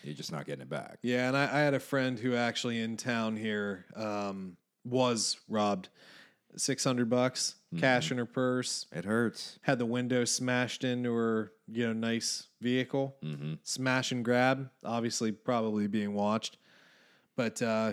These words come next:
Speaker 2: yeah, I don't. I think, uh, I think they did catch the person. I think she got some stuff back, but y-, I mean, cash is always the first thing to go.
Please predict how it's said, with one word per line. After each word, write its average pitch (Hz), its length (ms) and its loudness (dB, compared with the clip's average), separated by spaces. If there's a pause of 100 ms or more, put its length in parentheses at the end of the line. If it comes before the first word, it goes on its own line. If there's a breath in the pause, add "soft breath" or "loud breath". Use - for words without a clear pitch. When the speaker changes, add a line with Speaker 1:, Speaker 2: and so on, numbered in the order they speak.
Speaker 2:
yeah, 120 280 4 (340)
I 120 160 0
don't. 143 180 2
I 143 140 2
think, 175 460 0
uh, 160 260 6
I 147 60 4
think 214 220 -2
they 208 100 2
did 160 240 0
catch 160 320 2
the 131 100 0
person. 131 540 0
I 123 100 0
think 165 220 -2
she - 140 -2
got 139 260 4
some 131 280 0
stuff 123 400 0
back, 110 400 0
but 101 240 -6
y-, 123 200 -6
I 123 80 0
mean, 117 160 -2
cash 117 340 0
is 101 100 -2
always 98 260 -2
the 92 40 -8
first 92 300 -6
thing 87 160 -10
to 85 80 -16
go. 85 240 -12